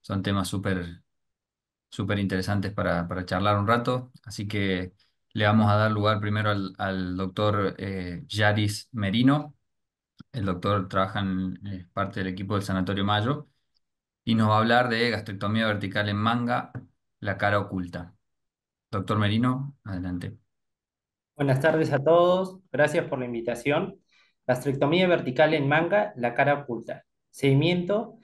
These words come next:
Speaker 2: a cinco años. Yaris Merino, del Servicio de Cirugía General del Sanatorio Mayo. Introducción. Actualmente la gastrectomía vertical en manga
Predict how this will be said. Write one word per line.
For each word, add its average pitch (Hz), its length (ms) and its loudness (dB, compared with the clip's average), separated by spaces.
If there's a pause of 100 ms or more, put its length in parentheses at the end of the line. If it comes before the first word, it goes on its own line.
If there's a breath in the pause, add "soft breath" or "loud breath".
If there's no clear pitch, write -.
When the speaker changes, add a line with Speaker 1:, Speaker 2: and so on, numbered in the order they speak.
(220 soft breath)
Speaker 2:
a 117 100 2
cinco 160 460 0
años. 110 500 -2 (640)
Yaris 143 300 0
Merino, 190 380 0
del 180 120 -2
Servicio 135 420 -4
de 131 60 -4
Cirugía 135 400 -2
General 135 480 4
del 147 140 -4
Sanatorio 117 440 -4
Mayo. 107 280 -4 (2000)
Introducción. 139 800 2
Actualmente 214 640 2
la 160 140 4
gastrectomía 131 560 -2
vertical 139 400 -2
en 139 160 -4
manga 135 400 0